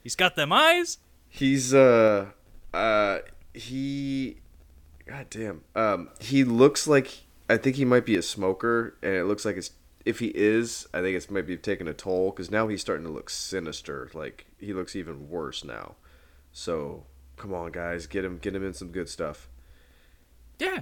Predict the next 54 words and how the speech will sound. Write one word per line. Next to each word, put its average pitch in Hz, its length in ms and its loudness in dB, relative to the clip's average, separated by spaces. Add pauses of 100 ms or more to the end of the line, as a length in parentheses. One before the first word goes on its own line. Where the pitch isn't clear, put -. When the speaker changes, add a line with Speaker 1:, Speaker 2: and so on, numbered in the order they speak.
Speaker 1:
he's, 170 220 -8
he's 202 260 -2
an 196 80 -8
asset. 214 420 0 (200)
Put 170 140 -4
him 190 100 -8
to 185 80 -8
work. 185 340 -6 (840)
Um, 117 220 -2
but 156 120 -6
yeah, 123 200 4
this 107 220 -8
is 120 100 -10
not 127 300 -2 (160)
the 117 240 -6
juiciest 113 680 -6
of 98 100 -12
neck 95 200 -10 (100)
breaks. 92 340 -8
Could 117 200 -6
have 113 80 -4
used 104 420 -6
a 104 80 -8
better 117 300 -2
sound, 107 500 -4
and 107 140 -2
it 120 100 -4
looked, 208 240 2
actually, 196 400 4
it 101 140 -4
looks - 240 -2
like 160 160 2
sh-, - 160 -4 (100)
her 127 160 -4
hands, 123 400 -2
like, 110 160 -2
slipped - 500 -2
off 95 220 -2
of 147 140 -2
him. 196 320 -4
Like, 143 180 2
she 143 220 2 (240)
Speaker 2:
Mm-hmm. 107 160 -6
Speaker 1:
meant, 117 200 2 (180)
like, 160 300 8
it 156 100 0
looks 196 180 4
like 214 120 4
she 190 140 4
attempted 156 540 4
to 117 100 2
break 117 420 2
his 113 160 -2
neck, 110 280 2